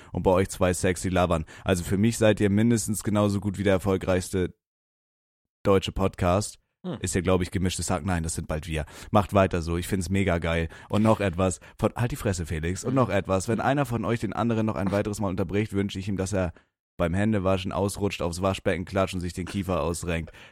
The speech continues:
Speaker 1: Dann kann wenigstens einer in Ruhe erzählen. Nein, natürlich nicht. Aber ich denke, und Klammern und hoffe, das lest ihr mit Humor. Kommt ja manchmal per Text schwierig rüber. Labert fleißig weiter. Hundekot.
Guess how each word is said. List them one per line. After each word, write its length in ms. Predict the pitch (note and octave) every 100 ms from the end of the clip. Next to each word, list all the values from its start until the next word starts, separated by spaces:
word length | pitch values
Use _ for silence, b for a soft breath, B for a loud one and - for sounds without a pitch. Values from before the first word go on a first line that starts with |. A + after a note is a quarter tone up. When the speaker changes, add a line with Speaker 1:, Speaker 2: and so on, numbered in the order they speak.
| -
Speaker 1:
Dann 180 | F2
kann 220 | F#2 F#2+ F2+
wenigstens 380 | F#2 F2+ F2+
einer 280 | C2+ F#2 F#2+
in 80 | E2+
Ruhe 220 | F2 F2+
erzählen. 340 | E2 - E2 D2+ B
Nein, 200 | - G#2
natürlich 420 | F#2+ E2 E2+ D#2 D#2+
nicht. 240 | D#2 - B
Aber 180 | - G2
ich 120 | F#2
denke, 300 | - A2 G2+
und 100 | - -
Klammern 360 | F2 E2+ D#2+
und 200 | - D#2
hoffe, 320 | D#2+ F2+ F#2 B B
das 200 | - E2+
lest 240 | F2 F2 -
ihr 80 | F2+
mit 160 | E2+
Humor. 320 | F#2+ F#2+ G2+ B B
Kommt 240 | - G#2+ G#2+
ja 80 |
manchmal 400 | G2+ F#2+ F#2 F#2
per 320 | E2+ G2 E2+ -
Text 300 | F#2+ F#2 -
schwierig 360 | F#2 F2+ F2
rüber. 280 | F#2+ F2+ D#2+ b -
Labert 320 | F2+ F2+ -
fleißig 360 | F2 E2+ F2+
weiter. 380 | E2+ E2+ E2+ E2 b b -
Hundekot. 480 | F#2 F2+ - D2+